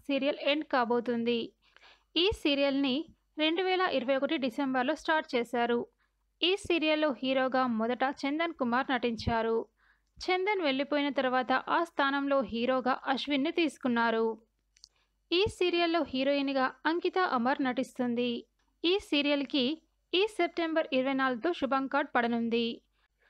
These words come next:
కేవలం తొమ్మిది నెలలకే ఈ సీరియల్ని ఎండ్ చేస్తున్నారు. మొదటగా రాత్రి పది గంటలకు ప్రసారమైన ఈ సీరియల్ని తర్వాత ఆరు గంటలకు మార్చారు.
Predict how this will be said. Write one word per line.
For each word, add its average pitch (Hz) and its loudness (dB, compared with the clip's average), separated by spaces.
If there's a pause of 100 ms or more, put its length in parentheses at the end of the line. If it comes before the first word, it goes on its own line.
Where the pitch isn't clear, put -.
(280)
కేవలం 370 2
తొమ్మిది 285 0
నెలలకే 262 0
ఈ 285 0
సీరియల్ని 254 -2
ఎండ్ 285 0
చేస్తున్నారు. 226 -4 (880)
మొదటగా 294 2 (100)
రాత్రి 277 0
పది 247 0
గంటలకు 285 0
ప్రసారమైన 262 -2 (160)
ఈ 269 2
సీరియల్ని 247 2 (420)
తర్వాత 339 2 (100)
ఆరు 254 2
గంటలకు 262 0
మార్చారు. 233 0